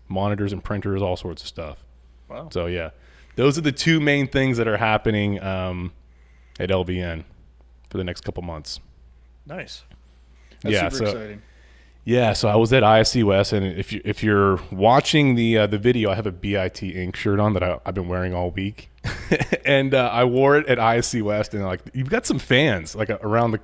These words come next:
Speaker 1: around the country, especially at Phoenix.
Speaker 2: Yeah, yeah, Brian. Yeah, Brian's a cool guy.
Speaker 1: Did he send you a text message? 'Cause he was like,
Speaker 2: Yes.
Speaker 1: "Hey, man." He's like, "Hey, man, can I take a picture of you wearing that shirt?" <laughs>
Speaker 2: Yeah, yeah, he, uh, he sent me a text message. When I saw that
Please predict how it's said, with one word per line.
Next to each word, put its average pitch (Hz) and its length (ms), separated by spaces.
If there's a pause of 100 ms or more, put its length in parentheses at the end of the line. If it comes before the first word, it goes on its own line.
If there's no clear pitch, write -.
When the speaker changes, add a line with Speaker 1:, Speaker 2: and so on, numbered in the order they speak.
(100)
Speaker 1:
around 113 280
the 107 80
country, 101 320
especially 143 280
at 110 80
Phoenix. 120 680 (160)
Speaker 2:
Yeah, 117 440
yeah, 117 180
Brian. 113 640
Yeah, 104 220
Brian's 107 340
a - 20
cool 101 200
guy. 90 300
Speaker 1:
Did 123 200
he 170 140
send 127 360
you 143 140
a 104 80
text - 380
message? 120 440
'Cause 101 140
he 107 100
was 135 100
like, 101 120
Speaker 2:
Yes. 143 120
Speaker 1:
"Hey, 156 40
man." 123 320 (400)
He's 117 80
like, 110 80
"Hey, 135 100
man, 120 200
can - 100
I 139 60
take 143 260
a 110 60
picture 139 320
of 131 80
you 135 120
wearing 123 280
that 120 180
shirt?" 127 420 (400)
<laughs> - 400
Speaker 2:
Yeah, 139 340 (140)
yeah, 143 220
he, 147 220
uh, 135 80
he 123 120
sent 147 240
me 139 100
a - 40
text - 340
message. 120 220
When 151 180
I 139 100
saw 175 380
that 120 360